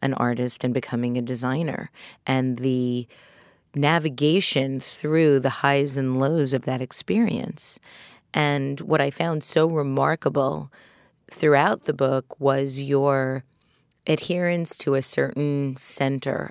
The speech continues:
a sort of moral center that, uh, and, and moral is probably the wrong word because it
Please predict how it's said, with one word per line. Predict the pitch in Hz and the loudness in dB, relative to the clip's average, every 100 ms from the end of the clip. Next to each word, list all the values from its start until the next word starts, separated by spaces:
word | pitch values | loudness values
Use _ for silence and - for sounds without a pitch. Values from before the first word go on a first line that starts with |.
| - | -8
a | |
sort | 139 165 | -4 -4
of | 147 | -2
moral | 147 139 143 143 143 | -4 -2 0 0 -2
center | - - - - - 151 139 - - - - - _ | -4 -4 -6 -4 -4 -4 -8 -20 -20 -20 -20 -20 _
that, | 143 139 143 143 143 143 - - _ - _ _ _ - | -6 2 4 4 0 -4 -14 -20 _ -20 _ _ _ -2
uh, | - - | 0 2
and, | 185 180 | 2 4
and | 196 | 4
moral | 196 226 247 | 6 4 2
is | 196 - | 0 0
probably | 190 196 190 170 | 0 2 4 4
the | 156 | 4
wrong | 143 139 139 | 4 2 4
word | 147 156 | 4 2
because | 160 147 | 0 0
it | 143 | -2